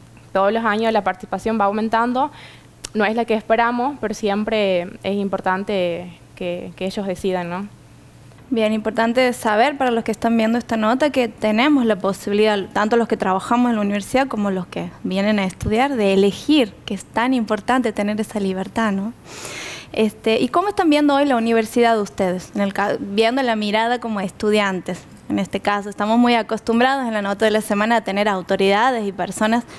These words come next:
Speaker 2: que toman las decisiones, quizás las más importantes. En el caso de, de escucharlos ustedes, de tener esta oportunidad de que traigan su voz aquí al portal, ¿qué tienen para decir de la unce?
Speaker 1: Bueno,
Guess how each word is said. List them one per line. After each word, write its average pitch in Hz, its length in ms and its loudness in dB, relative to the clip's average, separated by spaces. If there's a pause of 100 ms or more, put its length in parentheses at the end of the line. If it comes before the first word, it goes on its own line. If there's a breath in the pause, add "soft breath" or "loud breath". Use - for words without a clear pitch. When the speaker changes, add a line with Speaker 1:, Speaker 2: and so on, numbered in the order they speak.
(120)
Speaker 2:
que 208 120 -6
toman 202 300 0
las 196 140 0
decisiones, 220 920 2 (460 loud breath)
quizás 196 280 -4
las 208 120 0
más 202 160 0
importantes. 208 640 -2 (440 loud breath)
En 208 80 0
el 208 80 0
caso 214 300 -2
de, 214 320 2
de 190 80 2
escucharlos 220 500 -2
ustedes, 247 320 2
de 233 100 4
tener 214 240 2
esta 226 200 0
oportunidad 220 680 0 (140)
de 208 100 -4
que - 80 0
traigan 214 340 0
su 233 180 0
voz 226 220 2
aquí 220 220 0
al 220 120 0
portal, 226 580 0 (100)
¿qué 233 140 0
tienen 247 260 4
para 220 180 0
decir 208 420 0
de 226 100 2
la 202 100 2
unce? 214 460 0 (1040 loud breath)
Speaker 1:
Bueno, 202 280 -2